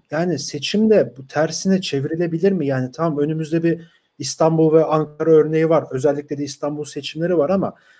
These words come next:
yani demek istediğim, bir erken seçim olursa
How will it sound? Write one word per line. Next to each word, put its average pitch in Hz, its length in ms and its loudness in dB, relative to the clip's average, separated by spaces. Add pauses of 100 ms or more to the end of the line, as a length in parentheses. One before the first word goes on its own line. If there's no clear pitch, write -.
(240)
yani 165 300 2 (760)
demek 180 220 4
istediğim, 180 540 0 (440)
bir 185 160 4
erken 170 360 2
seçim 175 360 -4
olursa 147 540 -2